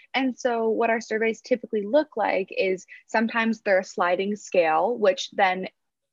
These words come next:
in order for us to not reduce emotions down to a number, we always provide space for a student to expand on whatever that, that they put on that scale. And with the surveys, y-, y-, you know, we, we,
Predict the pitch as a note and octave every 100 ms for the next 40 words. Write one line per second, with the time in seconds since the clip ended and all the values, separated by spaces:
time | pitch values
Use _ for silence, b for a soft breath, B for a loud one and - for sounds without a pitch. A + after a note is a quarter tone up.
0 | _ - G#3+ - A3 A3+ A#3+ - G#3+ G#3+
1 | - G#3 G3 F#3+ F#3+ F#3 F#3 G3 F3+ F#3
2 | F#3+ - F#3 F#3 F3+ - F#3 - E3 F3+
3 | - E3+ A2+ F#3 G#3 G#3+ F#3+ F3 E3+ F#3
4 | - G#3 G#3+ - F#3+ F3+ F3+ - - F3+
5 | F3 - E3+ E3+ F3+ F3 - F3 - -
6 | - G3 E3+ D#3+ E3+ E3+ B B _ -
7 | G3 F#3 F3 E3+ F3 D#3+ E3 D#3+ _ _
8 | _ _ - F#3 D#3+ - _ G3+ F#3 G3+
9 | F#3+ F3 E3 D#3+ - - B3 G#3+ E3+ E3+
10 | F#3 B B B _ - B3 A#3+ A#3+ A#3
11 | - _ _ _ _ _ _ G#3+ A#3+ D4
12 | - - C#4 B3 - B3+ C4 G#3 G3 F#3+
13 | F#3+ - - A3 G3+ - G3+ G3+ F#3 F#3+
14 | F3 - G#3 F#3